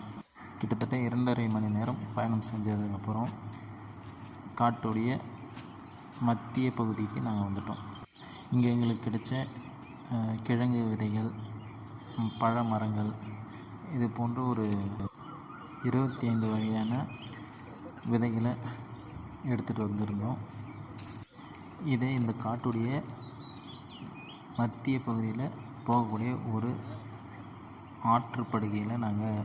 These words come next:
நடவு செய்றோம். இதை ஏன் இந்த நதி பகுதியில நாங்க செய்றோம்னா, அஹ், மழை இல்லாத காலங்கள்ல ஈரப்பதத்தை இந்த விதைகள் எடுத்துக்கிட்டு கொஞ்சம் கொஞ்சமா வளர ஆரம்பிச்சிடும். இவ்வளவு விதைகளை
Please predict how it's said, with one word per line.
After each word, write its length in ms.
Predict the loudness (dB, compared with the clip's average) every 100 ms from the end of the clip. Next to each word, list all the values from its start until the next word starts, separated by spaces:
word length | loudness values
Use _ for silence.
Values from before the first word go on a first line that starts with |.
| -2
நடவு 280 | 0 2 0
செய்றோம். 420 | 0 -2 -2 -2 -2 -6 -10 -12 -12 -12 -12 -14 -14 -8 2
இதை 200 | 6 8
ஏன் 180 | 6
இந்த 140 | 4 4
நதி 260 | 4 4
பகுதியில 440 | 2 2 2 2 4
நாங்க 220 | 4 2
செய்றோம்னா, 420 | 2 0 0 0 0 -2 -6 -12 -12 -12 -14 -14 -14 -14 -4
அஹ், 460 | 0 2 4 2 2 -2 -6 -8 0
மழை 380 | 4 6 6 6
இல்லாத 320 | 6 4 2
காலங்கள்ல 580 | 2 2 2 2 2 2 -2 -4 -8 -10 -10 -6 2
ஈரப்பதத்தை 640 | 4 4 2 0 0 -2 -2 -4 -8 -10 -6 0
இந்த 160 | 4
விதைகள் 360 | 6 4 2 2
எடுத்துக்கிட்டு 460 | 2 0 0 0 -2 -4 -8 -10 -10 -12 -2
கொஞ்சம் 240 | 2 4
கொஞ்சமா 320 | 4 4 2
வளர 260 | 2 2 2 0 -2 -6 -8 -10 -12 -12 -14 -10 -2
ஆரம்பிச்சிடும். 640 | 2 2 0 -2 -2 -4 -8 -10 -10 -10 -10 -12 -12 -12 -10 -12 0
இவ்வளவு 380 | 4 6 6 6
விதைகளை 480 | 4 4 4 2